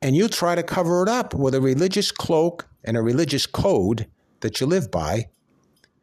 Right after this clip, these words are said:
before your religious buddies who will tell you, "I'm okay, you're okay." And again, I'm speaking from experience here. Jesus came to bring us back into what we had lost, a loving, intimate walk with him one-on-one.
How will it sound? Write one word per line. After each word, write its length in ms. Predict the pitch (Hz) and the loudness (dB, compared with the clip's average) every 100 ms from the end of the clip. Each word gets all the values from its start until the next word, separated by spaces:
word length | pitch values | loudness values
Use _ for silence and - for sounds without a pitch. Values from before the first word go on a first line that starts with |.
| _ _ _ _ _ | _ _ _ _ _
before 340 | 120 110 147 139 | -6 -2 0 2
your 100 | 139 | 2
religious 460 | 131 170 135 131 | 2 2 0 -2
buddies 460 | - 175 196 123 143 | 0 0 2 0 0
who 80 | 131 | 0
will 160 | 127 | 0
tell 220 | 120 185 170 | -2 0 0
you, 200 | 151 135 | 2 2
"I'm 180 | 170 | 2
okay, 340 | 170 160 190 185 | 0 0 2 2
you're 300 | 190 226 185 | 2 2 2
okay." 540 | 92 - 87 - 92 _ _ _ - | 2 -2 -6 -6 -10 _ _ _ -8
And 120 | 107 | -4
again, 220 | 120 110 | -2 -4
I'm 80 | 87 | -4
speaking 420 | - 120 110 98 | -6 -8 -6 -8
from 200 | - 80 | -8 -8
experience 680 | 80 - 110 98 71 67 - | -8 -8 -6 -4 -6 -8 -8
here. 180 | - - _ _ _ _ _ _ _ _ _ _ _ _ _ _ _ _ _ _ _ _ _ _ _ _ _ _ _ _ _ - | -10 -12 _ _ _ _ _ _ _ _ _ _ _ _ _ _ _ _ _ _ _ _ _ _ _ _ _ _ _ _ _ -6
Jesus 380 | 113 151 131 - | -2 0 -2 -4
came 240 | 107 104 | -4 -2
to 80 | 95 | -2
bring 260 | 101 107 | -2 -2
us 140 | 104 - | -2 -4
back 420 | 80 110 104 - | -6 -4 -4 -4
into 300 | 123 110 87 | -4 -2 -2
what 260 | 87 104 101 | -2 -2 -2
we 100 | 92 | -2
had 120 | 87 | -2
lost, 400 | 98 101 78 - | -2 -2 -2 -4
a 40 | |
loving, 440 | 82 110 120 120 110 | -4 -2 -2 -4 -4
intimate 580 | 113 110 104 98 101 | -4 -4 -4 -4 -4
walk 440 | 85 87 117 110 - | -6 -2 -2 -2 -6
with 160 | 98 | -6
him 360 | - 110 101 85 | -4 -4 -2 -2
one-on-one. 800 | 101 113 104 95 98 98 76 | -2 -2 -2 -2 -2 -2 -6